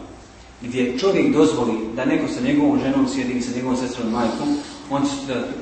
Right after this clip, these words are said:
pije gorko piće upravo radi ove sramote koja će vam se navesti na kuću. Iyakum wa dukhula ala nisa. Nemojte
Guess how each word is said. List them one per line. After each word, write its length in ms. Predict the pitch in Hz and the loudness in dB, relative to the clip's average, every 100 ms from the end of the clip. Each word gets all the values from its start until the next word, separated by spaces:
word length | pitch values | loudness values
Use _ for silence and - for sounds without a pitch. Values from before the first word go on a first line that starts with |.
| - - - - | -12 -16 -18 -8
pije 320 | 156 135 - - - - - - | 2 4 4 4 -2 -6 -6 2
gorko 380 | - - - - | 6 6 4 4
piće 280 | 123 - - - | 2 2 0 -2
upravo 180 | - 110 | -2 -2
radi 140 | - | -2
ove 140 | 117 117 | -4 -4
sramote 400 | - 110 120 113 | -4 -6 -4 -4
koja 120 | 104 | -6
će 100 | - | -8
vam 80 | - | -8
se 100 | 98 | -6
navesti 380 | 107 107 - 98 | -4 -4 -4 -6
na 80 | 98 101 98 - - - - - | -6 -6 -8 -12 -18 -20 -14 -4
kuću. 220 | 113 - 92 87 - - - | -4 -2 -6 -8 -12 -16 -10
Iyakum 440 | 110 135 135 135 107 | 0 4 6 6 4
wa 160 | - | 0
dukhula 460 | 101 135 127 - 104 | -2 2 4 4 0
ala 200 | 95 101 | -4 -6
nisa. 220 | 101 107 - - - - - - - - - - - - - | -4 -4 -6 -8 -12 -14 -14 -16 -18 -20 -20 -20 -20 -18 -6
Nemojte 380 | 123 139 143 | 0 4 4